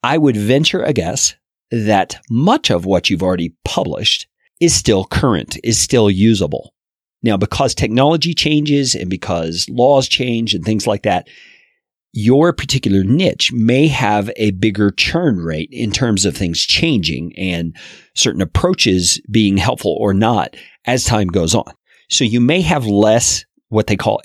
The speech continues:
evergreen content, content that's still usable in your back catalog than someone else would. But I believe there's probably things in all of our back catalogs that we could repurpose, we could reuse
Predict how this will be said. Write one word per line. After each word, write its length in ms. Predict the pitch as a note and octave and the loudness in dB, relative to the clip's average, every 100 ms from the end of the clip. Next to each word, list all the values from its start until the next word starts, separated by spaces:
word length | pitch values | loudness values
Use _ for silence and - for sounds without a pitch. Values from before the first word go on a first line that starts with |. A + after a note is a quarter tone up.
| - | -2
evergreen 720 | C3 C3 F#2 G#2+ G#2 G2 F#2+ | 0 0 2 2 2 2 -2
content, 580 | - A#2 A2+ - - - | -2 0 0 -2 -6 -10
content 400 | - A#2+ G#2 G#2 | -4 -4 -2 -2
that's 180 | F#2 - | -2 -2
still 280 | - - F#2+ | 0 0 0
usable 500 | F2+ A#2 E2+ G#1+ - _ _ _ _ | 2 0 -2 -8 -14 _ _ _ _
in 100 | C3 | 2
your 120 | A#2 | 4
back 180 | G#2 F2 | 2 0
catalog 400 | - B2 F#2 F#2 | 0 0 0 0
than 140 | A#2+ | -2
someone 320 | G#2 A2+ F2+ F#2+ | 0 0 2 2
else 260 | A2 - | 2 0
would. 240 | D#2+ - - _ | -4 -6 -12 _
But 200 | - A2 | -4 0
I 100 | G#2+ | 2
believe 560 | A#2 C3+ G3 B3+ A#3 G2+ | 2 0 0 0 0 2
there's 220 | G2 F#2+ | 0 0
probably 640 | - - - E3+ A2+ G2+ | -2 -2 0 0 0 0
things 380 | F2+ C#2 - G2 | 0 -4 -4 -6
in 140 | A2 G#2+ - | -4 -6 -2
all 320 | C3 F3+ F3 | 2 2 2
of 80 | F#2+ | 0
our 120 | F2 | 0
back 240 | E2 D2 | -2 -4
catalogs 640 | - F#2 B1+ A1+ G1+ - - | -4 -4 -4 -12 -10 -10 -10
that 320 | A2+ A2+ A2 | -4 -2 0
we 160 | A#2+ G#2+ | 0 -2
could 380 | - - E3+ C3 | -2 0 0 2
repurpose, 680 | A2+ A2 - A2+ - - | 2 2 0 -2 -2 -4
we 80 | F#2+ | -4
could 220 | - A2+ | -4 -4
reuse 800 | G#2 G#2+ G2+ A2+ A#2+ F#2 - - | 0 -2 2 2 2 0 -6 -8